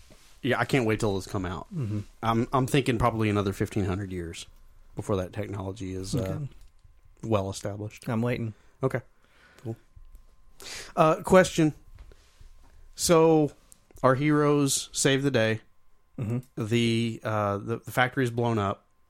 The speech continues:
Speaker 1: They, they've been shot down. They've been beat up a little bit,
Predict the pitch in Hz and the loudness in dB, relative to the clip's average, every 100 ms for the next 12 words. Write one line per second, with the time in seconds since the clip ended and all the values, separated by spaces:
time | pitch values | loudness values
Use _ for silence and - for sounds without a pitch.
0 | _ _ _ _ - - - _ 120 120 | _ _ _ _ -20 -20 -20 _ -2 0
1 | 135 135 127 170 - 180 135 113 101 107 | 2 0 2 2 4 2 2 0 0 -2
2 | 135 131 139 135 127 104 98 101 95 98 | 0 2 2 2 0 0 -2 -4 -6 -6
3 | 95 | -8